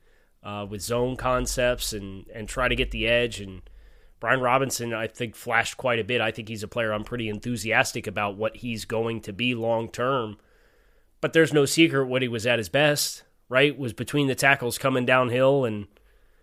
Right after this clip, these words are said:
using that power and leg drive and punishing you, uh, to, to fall forward and create extra yardage for your offense.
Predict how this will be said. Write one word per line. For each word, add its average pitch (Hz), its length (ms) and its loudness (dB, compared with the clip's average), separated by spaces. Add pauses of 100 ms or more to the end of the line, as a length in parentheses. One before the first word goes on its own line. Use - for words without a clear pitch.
(180)
using 131 320 0
that 127 200 2
power 127 440 4
and 113 120 -2
leg 123 200 0
drive 127 460 4
and 98 240 -10 (1080)
punishing 151 720 0
you, 107 340 -8 (440)
uh, 107 380 -8
to, 120 180 -8
to 110 440 -4
fall 123 320 0
forward 123 380 -4
and 110 140 -4
create 120 400 -6
extra 117 400 -8
yardage 110 340 -4
for - 160 -10
your 101 200 -10
offense. 107 600 -6